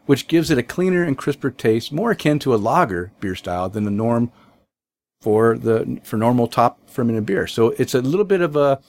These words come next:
you know, of a hybrid of, of the style, which is kinda cool. And that's why I think when I try alt beers, you know, every one is a little bit different, and it's hard to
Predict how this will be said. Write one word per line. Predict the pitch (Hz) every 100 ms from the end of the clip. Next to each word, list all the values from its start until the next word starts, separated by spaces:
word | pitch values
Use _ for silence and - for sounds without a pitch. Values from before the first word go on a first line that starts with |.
| _ _ _ _ _ _ _
you | 131
know, | 117
of | 123 120
a | 113
hybrid | - - 165 165 98 92 139 - _ _ _
of, | 120 120 120 - _
of | 120 117
the | 123
style, | - 185 165 90
which | 110
is | 107
kinda | - 139 131
cool. | - 131
And | 117
that's | 175
why | 202 185 175
I | 147
think | - 139 147 - - _
when | - 123
I | 123
try | 120 147 156
alt | 120 185
beers, | - 92 90 123 - _ _ _ _ _ _ _ -
you |
know, | 110 -
every | 151 185
one | 139 143 175
is | 127
a |
little | 113 139
bit | 175
different, | - 104 113 123 -
and | 139 139 139
it's | 143 - -
hard | - - 151 185 180
to | 170